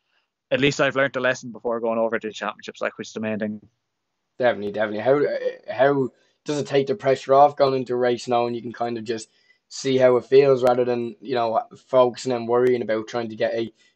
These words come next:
Speaker 2: get a time for, for situations like the World Championships?
Speaker 1: Yeah, it actually does, to be honest, because, uh, I was going over to these races in France, and, like, you're, the, the pace requested is, like, really, really hot,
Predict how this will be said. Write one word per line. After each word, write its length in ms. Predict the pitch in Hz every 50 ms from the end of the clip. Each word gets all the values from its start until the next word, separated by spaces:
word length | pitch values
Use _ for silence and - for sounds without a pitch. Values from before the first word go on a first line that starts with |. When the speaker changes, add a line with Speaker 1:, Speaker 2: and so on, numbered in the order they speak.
| _
Speaker 2:
get 140 | - 127 107
a 40 | 117
time 360 | 110 - 123 120 117 117 113 110
for, 400 | - 117 117 117 113 107 101 101
for 200 | - 113 113 110
situations 600 | 107 - 117 107 113 117 113 113 104 113 107 110
like 180 | 113 110 107 -
the 80 | 117
World 180 | 113 113 110 107
Championships? 720 | - 110 107 110 127 120 110 110 110 101 _ - - _ _ _ _ _ _ _ _ _ _ _ _ _ _ _ _ _ _ _ _ _ _ _ _ _
Speaker 1:
Yeah, 220 | - 160 156 147 139
it 40 |
actually 360 | 143 175 185 - - 147 135 120
does, 220 | 139 160 165 -
to 100 | - 117
be 100 | 123 123
honest, 320 | 131 139 131 113 - -
because, 540 | - 113 - 123 120 117 113 107 104 - - _ - 185
uh, 280 | - 120 120 123 - -
I 80 | - 143
was 120 | 147 131
going 160 | 151 165 160
over 180 | 156 156 151 135
to 100 | - 139
these 160 | 139 127 127
races 400 | 131 131 135 131 - 123 117 107
in 120 | 117 117
France, 420 | - - 131 127 127 123 120 - -
and, 180 | 120 123 117 110 - _ _ _ _ _ _ _ _ _ _ -
like, 160 | 127 120 -
you're, 160 | 135 127 131 104 131 139 - - _ -
the, 460 | - 123 117 117 117 113 113 117 - - _ _ _ _ _ _ _ _ _ _ _ _ -
the 80 | - 123
pace 440 | - - 139 135 135 135 123 - 143
requested 560 | 131 123 117 - 131 127 131 - - 131 117
is, 160 | 117 113 110
like, 140 | 117 110 98
really, 380 | 110 113 120 120 123 120 113 110
really 260 | 110 107 107 107 107
hot, 300 | 98 110 110 107 - -